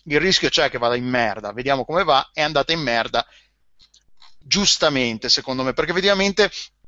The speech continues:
io Skyrim l'ho scaricato, ci ho giocato pochissimo, però la prima cosa che ho fatto, ho passato tipo tre giorni a scaricare per V C,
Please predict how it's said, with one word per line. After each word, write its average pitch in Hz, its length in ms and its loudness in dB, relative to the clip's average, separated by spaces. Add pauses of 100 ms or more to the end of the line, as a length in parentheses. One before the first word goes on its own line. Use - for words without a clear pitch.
(280)
io 170 160 2
Skyrim 156 560 2
l'ho 139 140 -2
scaricato, 143 520 -2 (140)
ci - 100 0
ho 139 60 -4
giocato 180 260 -2
pochissimo, 180 460 -4
però 165 140 2
la 131 60 4
prima 156 200 -2
cosa 131 220 -2
che - 40 -12
ho 185 60 -2
fatto, 151 260 -2
ho - 20 -12
passato 135 300 -2
tipo 117 300 -12
tre 156 160 0
giorni 131 300 -2
a 135 40 0
scaricare 123 460 -2
per 120 140 -4
V 127 100 -12
C, - 180 0